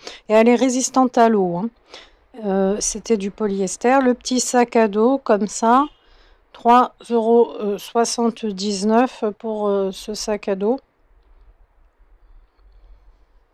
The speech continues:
Différents coloris également, du bleu, du gris, du gris foncé.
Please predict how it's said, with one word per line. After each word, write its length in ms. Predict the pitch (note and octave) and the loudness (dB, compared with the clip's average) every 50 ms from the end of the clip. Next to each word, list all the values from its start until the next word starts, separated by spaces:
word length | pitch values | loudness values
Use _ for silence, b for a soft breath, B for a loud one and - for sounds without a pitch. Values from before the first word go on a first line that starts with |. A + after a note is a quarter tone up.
| _ _ _ _ _ _ _ _ _ _ _ _ _ _ _ _ _ - | _ _ _ _ _ _ _ _ _ _ _ _ _ _ _ _ _ -14
Différents 720 | G#3+ G3+ G#3+ A3+ A3 - - A#3 G#3+ G#3+ A3 A3 G#3+ G#3 - _ - | -10 -8 -6 -6 -6 -4 -2 -2 0 0 0 0 0 -4 -8 _ -10
coloris 520 | - A#3+ A3+ A3 A3+ A3 A3 A3+ A3+ A3 | -4 -4 -2 -2 -2 -2 -2 -2 -2 -2
également, 680 | G#3+ G#3 F#3+ G3+ G3+ G3 G3 G3 F#3+ G3 G#3 A#3 C4 - b b b b b b b _ - | -2 -2 0 0 0 0 0 -2 -2 0 0 -2 -2 -4 b b b b b b b _ -16
du 140 | G3 G3 F#3+ | -12 -12 -12
bleu, 580 | F3+ F3 F#3+ G3+ G#3 A3+ A#3 A#3 A#3 A#3 A#3 A3 | -10 -6 -4 -2 0 2 2 2 2 2 0 -4
du 220 | G3 F3+ G3 F#3+ | -6 -10 -12 -12
gris, 560 | E3+ - G3+ - G#3+ A3 A3 A3+ A3+ A3 G#3+ | -10 -10 -8 -6 -4 -4 -2 -2 -2 -4 -4
du 140 | G#3 - F#3+ | -8 -10 -14
gris 240 | - - F#3+ G#3 G3+ | -10 -8 -8 -8 -8
foncé. 560 | - - G#3 G3 - - - - - - | -8 -8 -8 -6 -6 -6 -8 -6 -8 -8